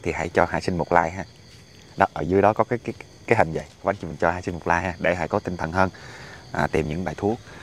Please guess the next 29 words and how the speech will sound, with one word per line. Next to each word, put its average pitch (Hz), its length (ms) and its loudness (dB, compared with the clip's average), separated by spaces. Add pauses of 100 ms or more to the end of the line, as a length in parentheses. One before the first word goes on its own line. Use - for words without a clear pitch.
(260)
à, 76 240 0 (840)
có 107 100 6
ý 120 80 6
nghĩa 90 340 0
để, 85 480 -2 (200)
à, 76 260 -4 (200)
gửi 85 160 4
tặng, 78 300 2
chia 90 120 0
sẻ - 200 0
lên 82 220 2
của 92 200 -2
quý, 107 80 4
quý 104 220 6
các 107 60 2
anh 98 40 -4
chị - 120 2
mình. 90 200 6 (480)
Đồng 87 180 0
thời, 90 240 2 (260)
à, 73 360 -4 (540)
nếu 101 320 4
được 85 180 2
nhiều 80 140 2
like, 90 240 0 (200)
video 90 220 4
được 80 160 0
nhiều 78 140 0
like 87 180 2